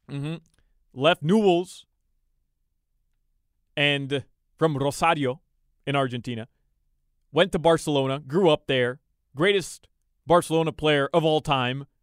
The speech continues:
Won pretty much everything you can win with that club. And then he had a fallout there, and he ended up going, one of the biggest transfer moves in the history of football, ended up at P S G with Kylian Mbappe, Crowder's boy,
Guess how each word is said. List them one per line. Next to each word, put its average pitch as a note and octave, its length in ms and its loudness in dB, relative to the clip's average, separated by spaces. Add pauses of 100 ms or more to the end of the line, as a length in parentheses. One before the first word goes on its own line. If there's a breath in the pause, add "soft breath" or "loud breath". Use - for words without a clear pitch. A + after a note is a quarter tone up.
(120)
Won D#3+ 300 0
pretty F3 180 -2
much D#3+ 220 -2
everything F#3 280 2
you F3+ 140 -2
can D3+ 160 -4
win D#3+ 180 -2
with C#3 120 -6
that C3 180 -2
club. C3 340 0 (540)
And E3+ 140 2
then F#3+ 100 2
he G3+ 60 4
had A3 80 2
a F#3+ 40 4
fallout A3+ 540 2
there, B2+ 380 -2 (480)
and E3 120 0
he E3 120 -2
ended F#3+ 200 -2
up F#3+ 160 0
going, D3 600 2
one G3+ 160 2
of G3+ 100 -4
the G3 120 -6
biggest G#3+ 540 -2 (280)
transfer G#3 400 -2
moves D3+ 560 -4
in E3 100 -6
the F3 80 -6
history G3 440 -4
of C3+ 100 -6
football, B2+ 480 -4 (600)
ended F#3+ 280 0
up E3+ 300 2 (520)
at - 220 -2
P A3 180 0
S F#3+ 100 -2
G G#3 220 -6
with C3+ 220 -6
Kylian D#3 520 -2
Mbappe, D3 540 2 (100)
Crowder's C3 380 -2
boy, C#3+ 380 -2